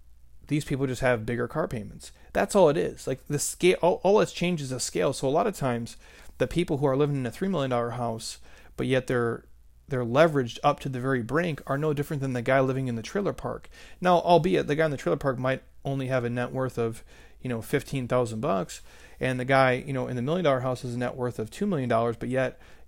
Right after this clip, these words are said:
he's still living essentially check to check, 'cause he still has to go to work to make th-, the payments and to pay his bills. And that's what I, that was eye-opening for me when I first realized that, that, wow,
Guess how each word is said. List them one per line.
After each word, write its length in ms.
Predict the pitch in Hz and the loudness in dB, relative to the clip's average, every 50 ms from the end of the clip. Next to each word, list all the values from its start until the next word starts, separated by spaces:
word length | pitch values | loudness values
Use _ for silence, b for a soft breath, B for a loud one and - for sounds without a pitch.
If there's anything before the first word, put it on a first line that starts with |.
| - - - - | -20 -20 -20 -20
he's 260 | - - 151 151 143 | -8 -4 -4 -2 -2
still 240 | - - 165 147 135 | 0 0 2 2 4
living 280 | 139 147 147 135 131 127 | 2 2 2 0 -2 -4
essentially 420 | 120 - - 160 165 165 - 127 | -4 -4 -4 -4 -4 -4 -6 -8
check 280 | 107 - - 147 123 - | -8 -6 -4 -6 -4 -6
to 80 | - 117 | -8 -6
check, 260 | - - 160 156 - | -2 0 0 0 0
'cause 140 | 123 - - | -4 -4 -4
he 260 | 156 151 147 151 143 | -2 0 0 0 -2
still 160 | - - 139 | -2 -2 -4
has 180 | 131 131 123 - | -2 -4 -4 -4
to 80 | 139 | -4
go 120 | 123 131 127 | -2 -2 -2
to 60 | 120 | 0
work 300 | 117 120 143 151 147 - | 0 2 2 0 0 -2
to 80 | - | -4
make 300 | 123 120 120 113 - - | -4 -4 -4 -4 -6 -12
th-, 120 | - - - - | -18 -18 -12 -10
the 120 | - 113 | -8 -6
payments 560 | - - 160 156 131 113 107 - - - - B B B B B B | -4 -2 -2 -2 -2 -4 -8 -12 -16 -16 -16 B B B B B B
and 100 | - 135 | -4 -4
to 60 | 127 | -4
pay 180 | 113 - - 135 | -2 0 2 2
his 140 | 131 120 110 | 2 2 0
bills. 400 | 110 156 175 160 - - - B B B B B B - | 0 2 2 2 0 -2 -8 B B B B B B -8
And 160 | 123 120 127 | -6 -2 2
that's 260 | 147 160 175 - - | 2 2 2 2 0
what 80 | 160 151 | 2 4
I, 220 | 147 143 143 139 - - - - | 4 4 4 2 -2 -6 2 6
that 160 | 156 170 175 | 6 6 6
was 220 | 196 196 165 151 156 - | 6 2 2 0 0 2
eye-opening 520 | 139 143 147 147 147 139 - 139 135 135 | 4 4 4 4 2 0 -2 -2 -2 -4
for 140 | 120 - 127 | -4 -6 -6
me 140 | 123 123 123 | -4 -4 -2
when 120 | 117 113 | -2 -4
I 60 | 107 107 | -4 -6
first 340 | - - 143 139 131 - | -4 -2 -2 -2 -2 0
realized 300 | - 135 131 123 120 113 | 0 0 2 2 0 -2
that, 140 | 120 117 113 | -4 -4 -4
that, 160 | - 117 117 | -4 -6 -2
wow, 400 | 120 135 139 139 120 113 110 - | 2 4 4 4 2 0 -6 -12